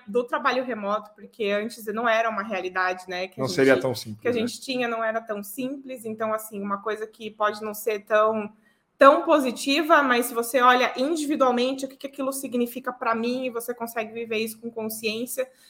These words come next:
Speaker 1: talvez essa experiência te ajude com alguma questão lá na frente.
Speaker 2: Show de bola, galera. Espero que vocês estejam gostando dos episódios. Não deixem de avaliar os episódios na plataforma que você utiliza.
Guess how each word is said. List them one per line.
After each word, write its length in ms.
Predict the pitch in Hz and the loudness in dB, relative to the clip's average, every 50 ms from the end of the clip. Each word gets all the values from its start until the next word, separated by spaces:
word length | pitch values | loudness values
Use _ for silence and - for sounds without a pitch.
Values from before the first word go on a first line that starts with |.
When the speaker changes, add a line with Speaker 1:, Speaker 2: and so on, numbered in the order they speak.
| _ _ _ - | _ _ _ 4
Speaker 1:
talvez 680 | 294 254 240 247 220 220 220 220 226 254 240 - - - | 4 6 6 4 4 2 2 2 2 0 -2 -4 -8 -6
essa 220 | - 220 220 247 | -6 -4 -4 -4
experiência 440 | 240 - - 254 233 226 233 - 240 | -4 -2 0 0 0 0 0 -4 -6
te 140 | 233 - 262 | -4 0 0
ajude 580 | 247 254 233 220 226 226 233 220 240 254 240 _ _ _ _ _ _ _ | 2 2 2 0 -4 -4 -4 -6 -6 -8 -10 _ _ _ _ _ _ _
com 120 | - 294 | 4 4
alguma 280 | 269 262 269 262 262 269 | 4 4 4 0 0 0
questão 640 | 269 277 254 262 - 233 220 220 226 233 226 226 - | 0 0 -2 -2 0 0 0 0 0 -4 -8 -10 -4
lá 120 | - 202 208 | -2 0 0
na 140 | 214 214 220 | 0 0 -4
frente. 580 | - - 165 156 - - - - - - _ _ _ _ _ _ - - - - - - _ _ _ | -6 -10 -16 -16 -16 -16 -16 -16 -16 -18 _ _ _ _ _ _ -20 -20 -20 -20 -20 -20 _ _ _
Speaker 2:
Show 260 | - - - 190 220 | -2 6 10 12 12
de 120 | 226 226 214 | 12 12 12
bola, 300 | 185 175 160 151 147 147 | 12 12 12 12 12 12
galera. 360 | 147 160 170 185 190 180 165 | 12 12 12 12 12 12 10
Espero 380 | 147 - - - 180 185 196 190 | 8 6 6 10 12 12 12 10
que 100 | 196 196 | 8 6
vocês 640 | 180 196 180 - - 170 170 170 175 170 - - - - - - _ _ _ _ _ - | 4 4 4 4 6 8 10 10 8 8 4 -4 -6 -10 -16 -20 _ _ _ _ _ -18
estejam 400 | - - - 208 208 220 214 208 | 2 8 8 10 10 10 8 10
gostando 500 | 202 196 196 196 - 190 208 226 240 226 | 10 10 10 8 6 8 8 8 6 4
dos 180 | 214 190 165 | 2 2 4
episódios. 800 | 180 170 170 160 135 139 139 147 151 151 165 165 - - - - _ | 4 2 2 0 2 8 10 10 10 10 6 0 -6 -8 -12 -16 _
Não 320 | - 135 135 143 156 160 151 | -8 -4 -2 0 0 0 2
deixem 400 | 143 156 175 190 185 196 202 175 | 4 4 6 4 4 0 -4 -4
de 100 | 151 165 | 0 2
avaliar 460 | 170 160 170 170 160 151 147 151 151 | 2 4 4 4 4 6 6 6 6
os 100 | 151 147 | 4 0
episódios 560 | 147 143 - 139 131 131 131 131 131 131 123 | -4 -6 -8 -6 -2 0 2 2 0 -2 -4
na 120 | 131 131 127 | -6 -6 -4
plataforma 580 | 135 135 135 - 127 - - 131 127 127 123 | -4 -4 -4 -4 -6 -6 -4 -6 -6 -6 -8
que 140 | 120 - 131 | -10 -12 -12
você 360 | 131 127 120 - - 143 139 139 - - _ _ _ _ _ _ _ _ _ - | -12 -10 -8 -6 -4 -4 -4 -6 -10 -16 _ _ _ _ _ _ _ _ _ 2
utiliza. 640 | 247 240 - - 214 180 170 180 180 170 196 196 | 4 4 4 4 4 2 2 2 4 4 4 4